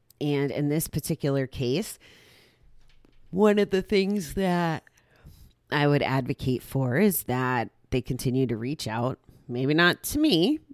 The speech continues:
but reach out, whether it's,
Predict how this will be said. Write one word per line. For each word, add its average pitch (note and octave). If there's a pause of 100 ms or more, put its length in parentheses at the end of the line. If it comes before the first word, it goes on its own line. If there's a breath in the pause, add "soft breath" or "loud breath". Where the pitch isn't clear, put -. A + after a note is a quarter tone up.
but D3+
reach D#3+
out, B2 (600)
whether B2+
it's, A#2+